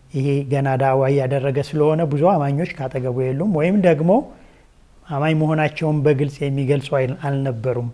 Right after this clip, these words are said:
ብዙዎቹ ማለት ነው። ስለዚህ፣ እ፣ ሲሕሩ፣ የሲሕራቸውን ያቀርባሉ። እሱም ደግሞ ከአላሁ ስብሓንሁ ወተዓላ የተሰጠውን ተአምር ያቀርባል።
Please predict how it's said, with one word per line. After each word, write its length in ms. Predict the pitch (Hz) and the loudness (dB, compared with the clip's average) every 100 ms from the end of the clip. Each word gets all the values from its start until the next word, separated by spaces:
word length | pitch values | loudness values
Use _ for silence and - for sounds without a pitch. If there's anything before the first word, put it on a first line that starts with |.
| - - _ _ - | -14 -20 _ _ -8
ብዙዎቹ 420 | 135 127 120 - 165 | -6 -2 -4 -4 -6
ማለት 280 | 131 110 - | -6 -8 -14
ነው። 100 | - - _ - - | -20 -20 _ -20 -10
ስለዚህ፣ 420 | - 160 170 190 226 - - - - _ _ - _ _ | 0 4 4 4 0 -2 -20 -20 -20 _ _ -20 _ _
እ፣ 160 | - 143 143 139 151 - - _ - - - _ - _ - - | -2 4 6 6 4 -2 -18 _ -20 -20 -20 _ -20 _ -20 -12
ሲሕሩ፣ 420 | - 160 - 165 190 240 - - _ _ _ _ _ - | 0 0 4 6 6 4 -6 -20 _ _ _ _ _ -2
የሲሕራቸውን 1200 | 139 135 143 156 - 156 - 151 151 156 160 | 0 2 0 -4 0 0 2 2 2 0 0
ያቀርባሉ። 560 | 147 143 156 147 147 156 220 254 - - - - | 0 0 0 2 2 4 2 0 -8 -20 -18 -2
እሱም 320 | 151 - 208 202 | -2 0 0 4
ደግሞ 280 | 180 147 160 196 247 - - - - - | 4 4 2 0 -2 -12 -20 -20 -20 -10
ከአላሁ 380 | 151 131 143 147 | -2 0 2 0
ስብሓንሁ 480 | - 135 - 151 139 | 0 -6 -4 -2 -2
ወተዓላ 360 | 139 139 156 139 | -2 -4 -4 -2
የተሰጠውን 600 | 139 135 - 131 - 131 | -2 -4 -10 -12 -8 -6
ተአምር 360 | 123 156 131 123 | -6 -6 -4 -4
ያቀርባል። 460 | 123 123 139 147 | -4 -4 -4 -2